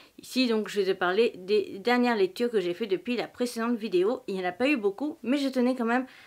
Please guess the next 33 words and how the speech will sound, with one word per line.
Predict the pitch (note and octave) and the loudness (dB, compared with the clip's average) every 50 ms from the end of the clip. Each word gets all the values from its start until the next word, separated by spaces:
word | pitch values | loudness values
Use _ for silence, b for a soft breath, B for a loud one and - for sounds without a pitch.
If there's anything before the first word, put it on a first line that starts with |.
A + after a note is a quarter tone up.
| B B B | B B B
cette | - B3 A3+ A#3 | -2 0 0 2
année, | G#3 G3 A3 A#3+ | 2 0 2 0
du | G#3 G3 | 0 -2
coup, | F#3+ - B3+ A#3 | -2 -2 0 0
à | G3+ | 0
faire | G3 - A3+ A3 - _ _ _ | 0 0 -2 -4 -4 _ _ _
toutes | - F#4+ F#4 F4 F4 - - - _ - | 8 8 8 8 6 0 -8 -12 _ 2
les | A#3+ A#3+ | 4 6
maisons | A#3 A#3 A3 G#3+ A3 G#3 | 6 6 4 4 2 0
d'édition. | F#3+ F3 D#3 - - - - - _ _ - b b b b - A4+ G5 A5+ B B B B B | 0 -2 -4 -6 -12 -14 -16 -16 _ _ -20 b b b b 10 10 10 10 B B B B B
On | - D#4 | 6 8
va | F4+ G4 F#4+ | 8 8 8
commencer | F#4+ F#4 F#4 F#4 F#4 F4+ - F#4 F#4+ F#4+ F#4+ | 8 8 8 8 8 8 8 8 8 10 10
avec | F#4 F4+ F4+ E4+ F4 F4+ F4 F4 - - - - - - | 10 8 8 8 8 6 8 8 6 6 6 4 -4 -12
Beach | - A3 G#3 - C#4+ D#4+ E4+ - - - - - - | -12 -10 -4 0 2 2 2 0 -2 -6 -6 -8 -10
Star. | - - - - - B3 A3 G3+ G3 G#3+ B3 C4+ C4 A#3+ G3 | -14 -14 -14 -4 0 4 4 6 8 8 6 6 2 -2 -6
Donc, | G3 G3 F#3+ | -6 -6 -6
c'est | - - G#3+ G#3+ | -6 -4 -2 0
un | A3 | 0
manga, | A3 A3+ A#3 A#3 C4 C#4+ C#4+ | 2 2 2 2 4 4 4
en | B3+ | 4
fait, | C4+ C#4 C4+ C#4 B3+ | 4 2 2 2 -2
où, | A#3+ A3 | -4 -4
qui | - - A#3+ | -2 0 0
va | A3 | 0
nous | A3+ A#3 G#3+ | 2 0 0
parler | A3 G#3 G3+ G#3 A3+ A#3+ | 0 0 2 2 2 2
de | G3+ G3+ | 2 2
voler. | F3+ E3 D#3+ G3 G#3 G#3 A3 A3 G#3+ b b b b b b b b b - - | 0 0 0 0 2 4 4 2 2 b b b b b b b b b -20 -12
Enfin, | - - G#3 G3+ G3 | -6 -4 -2 0 0
le, | F#3+ F#3+ F#3 F3+ F3+ F3+ F3 F3 F#3+ | 0 0 0 0 0 -2 -2 -2 -2
ouais, | A#3 A#3 | -2 -2
le | G#3+ F#3+ F#3 F3+ F3+ F3+ F3+ F3+ | 0 0 -2 -2 -2 -4 -6 -8